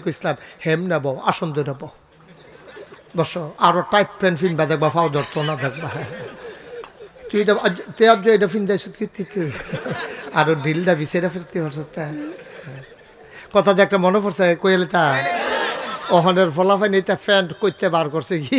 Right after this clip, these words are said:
ও, একটা তালুর বেদ গেছে দাওয়াত দিত। কই গেছে? তালুর বেদ গেছে দাওয়াত দিত। তা তালু ইয়ে ফুতরা রে ভাইয়া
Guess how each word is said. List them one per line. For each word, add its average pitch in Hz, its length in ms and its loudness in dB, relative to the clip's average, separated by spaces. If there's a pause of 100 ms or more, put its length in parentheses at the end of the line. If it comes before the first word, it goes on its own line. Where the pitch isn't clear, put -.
ও, 180 140 6 (360)
একটা - 340 2
তালুর 175 420 2
বেদ 156 260 0
গেছে 156 180 -2
দাওয়াত 147 380 -2
দিত। 170 220 -14 (1200)
কই 185 160 4
গেছে? 170 420 2 (1080)
তালুর 190 320 6
বেদ 165 280 0
গেছে 170 220 0
দাওয়াত 165 280 2
দিত। 202 320 -4 (440)
তা 196 120 6
তালু 226 320 6
ইয়ে 208 140 6
ফুতরা 233 380 2
রে 196 120 4
ভাইয়া 185 520 4